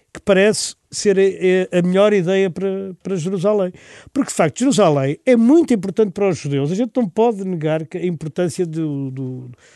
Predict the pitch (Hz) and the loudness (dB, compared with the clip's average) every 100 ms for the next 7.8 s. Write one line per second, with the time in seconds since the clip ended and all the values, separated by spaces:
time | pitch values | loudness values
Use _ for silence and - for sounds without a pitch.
0 | _ - 143 151 165 160 165 143 135 151 | _ -8 -6 -2 -2 -2 -4 -4 -4 -2
1 | 214 214 156 143 131 - _ _ - 143 | 0 2 0 -6 -8 -10 _ _ -16 -12
2 | 139 131 135 123 135 147 143 131 143 143 | -10 -10 -10 -10 -6 -6 -4 -4 -4 -6
3 | 135 - 196 214 - 147 139 156 147 139 | -6 -8 -6 -6 -6 -8 -6 -4 -4 -4
4 | 143 143 185 214 - _ _ _ - 180 | -4 -2 -2 -4 -8 _ _ _ -6 -2
5 | 170 170 165 156 151 143 - 175 - 190 | 0 0 0 -2 -4 -10 -10 -10 -6 -6
6 | 190 175 165 - 226 - - 151 156 - | -4 -2 -4 -2 0 0 -4 -6 -6 -2
7 | 320 233 185 143 175 220 254 | 0 2 2 2 -2 -2 -4